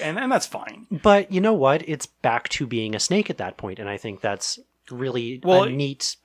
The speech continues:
Speaker 1: yeah,
Speaker 2: idea.
Speaker 1: it's not just that he's killing them with weapon, he's killing them with something very personal to his cult. It's
Speaker 2: Yeah.
Speaker 1: like the ultimate, it's like being killed by the boss's sword sort of thing.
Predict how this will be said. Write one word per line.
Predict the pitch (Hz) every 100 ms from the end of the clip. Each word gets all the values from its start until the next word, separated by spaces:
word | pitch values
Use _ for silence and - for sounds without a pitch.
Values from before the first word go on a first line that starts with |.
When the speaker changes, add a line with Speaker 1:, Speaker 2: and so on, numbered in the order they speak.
| -
Speaker 1:
yeah, | 170
Speaker 2:
idea. | 143 185 - -
Speaker 1:
it's | 165
not | 180 175
just | 175 156
that | 147
he's | 131
killing | - 151 143
them | 135
with | 110
weapon, | 123 147 147
he's | 127
killing | - 156 160
them | 160
with | 131
something | - 135 139
very | 123 135
personal | - 139 - 127
to | 127
his | -
cult. | 123 127 135
It's | 127
Speaker 2:
Yeah. | 127
Speaker 1:
like | 85
the | 127 -
ultimate, | 139 143 147 135 131
it's | -
like | 123
being | 135 131 107 - - _
killed | - 180 147
by | 147
the | 127
boss's | 120 117 - 107
sword | - 113 110 98
sort | - 120 107
of |
thing. | - 113